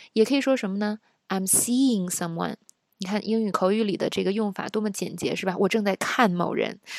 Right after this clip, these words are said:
那其实呢，就是我在跟某人约会的意思。比如说来看这个例句，“I'm seeing someone. I can't go out with you。”那么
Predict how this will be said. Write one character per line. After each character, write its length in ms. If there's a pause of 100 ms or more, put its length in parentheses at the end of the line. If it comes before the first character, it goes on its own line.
(200)
那 120
其 180
实 140
呢， 120
就 140
是 140
我 120
在 140
跟 140
某 120
人 180
约 120
会 180
的 80
意 160
思。 280 (440)
比 80
如 40
说 120
来 120
看 180
这 80
个 100
例 140
句， 320 (460)
“I'm 180
seeing 460
someone. 500 (140)
I 120
can't 300
go 180
out 220
with 240
you。” 240 (560)
那 80
么 220